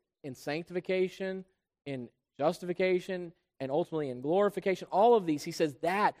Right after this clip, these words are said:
to know the person of Christ, to know who he is, to understand who he is, to see him revealed in the Word of God as he's been revealed, to know him in such a manner.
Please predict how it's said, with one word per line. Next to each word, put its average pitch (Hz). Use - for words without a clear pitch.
to 180
know 190
the 214
person 202
of 180
Christ, 180
to 180
know 240
who 254
he 214
is, 202
to -
understand 240
who 214
he 185
is, 151
to 202
see 269
him 262
revealed 233
in 220
the 214
Word 233
of 196
God 220
as 214
he's 190
been 214
revealed, 196
to 214
know 226
him 233
in 202
such 208
a 196
manner. 190